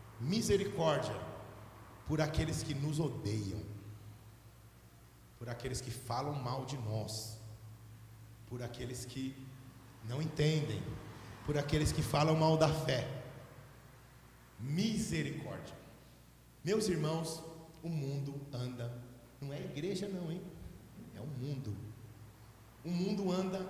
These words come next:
sem misericórdia alguma. Você quer saber uma coisa? Existe uma coisa na internet que chama clickbait. Principalmente no YouTube isso tem, né? O que que é um clickbait?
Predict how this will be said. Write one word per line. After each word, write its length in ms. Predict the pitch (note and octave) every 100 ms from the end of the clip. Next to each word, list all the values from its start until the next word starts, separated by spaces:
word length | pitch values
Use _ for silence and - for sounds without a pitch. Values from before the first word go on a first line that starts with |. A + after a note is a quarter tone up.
| - - - - -
sem 480 | - - - D#3+
misericórdia 840 | D#3 - A2 A2+ G#2+ - G#2+ G2+ - - -
alguma. 680 | A#2+ A#2 G2+ G#2+ F#2 G#2+ G2+ G#2 G#2+ G#2 G#2+ G#2 G#2 - - - - - - - -
Você 120 | -
quer 140 | G#3
saber 260 | F#3+ - C#3
uma 140 | B2
coisa? 360 | - G3 D3 - - - - - - - - - - - -
Existe 240 | B2 D3+ F#3+
uma 140 | F3
coisa 420 | - D#3 C3+ B2+ - - - - G#2
na 100 | A#2
internet 640 | A#2 A2 B2 D#3+ D3 - - - -
que 80 | C3+
chama 360 | - D3+ D3 B2+ - - -
clickbait. 840 | A3 C#4 - C3+ C3+ - - - - - - - - - - - - - -
Principalmente 600 | G#3 C4 G#3 F3+ G3+ G3
no 120 | F#3+
YouTube 480 | F#3+ E3 - C#3+ A2+ A2
isso 180 | - -
tem, 140 | F#2
né? 140 | G2 A#2 - - -
O 20 |
que 100 | -
que 140 | A#2+ A#3+
é 20 |
um 180 | A3 -
clickbait? 800 | G#3 - - D3 A#2+ - -